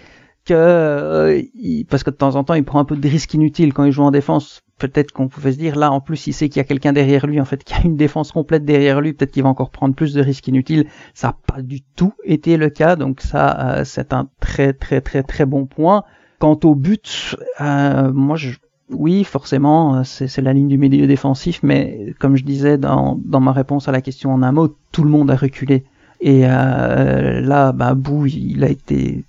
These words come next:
très, très malin de, d'aller se mettre là. Mais quand on voit tous les joueurs de l'Impact qui sont super bas dans, dans leur rectangle à ce moment-là, puis ils réagissent, c'est, c'est, c'est trop tard. Euh, il y aurait pu y avoir aussi deux joueurs de, de New England sur la même ligne.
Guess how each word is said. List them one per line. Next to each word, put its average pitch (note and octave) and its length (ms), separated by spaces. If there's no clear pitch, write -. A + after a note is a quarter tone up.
très, - 200
très - 200
malin D3 320
de, C#3+ 160
d'aller C3+ 280
se - 120
mettre B2+ 220
là. D#3+ 180
Mais C#3+ 120
quand C3 220
on C#3 80
voit C3+ 480
tous - 140
les C3+ 100
joueurs C#3 540
de C#3 120
l'Impact C3+ 480
qui - 100
sont - 180
super C3+ 520
bas C#3 140
dans, C3+ 260
dans C3+ 160
leur C3 140
rectangle C#3 500
à C3 80
ce - 100
moment-là, C3 320
puis C#3+ 140
ils C#3 60
réagissent, C3+ 520
c'est, - 160
c'est, - 200
c'est - 140
trop - 180
tard. C#3 340
Euh, B2 480
il B2+ 60
y C3 80
aurait C3 120
pu C3+ 160
y C3+ 60
avoir B2+ 180
aussi C3 240
deux C3+ 220
joueurs C3+ 420
de, C3 480
de C3+ 120
New C3+ 160
England C3+ 320
sur C3 160
la B2+ 100
même B2+ 200
ligne. D3 200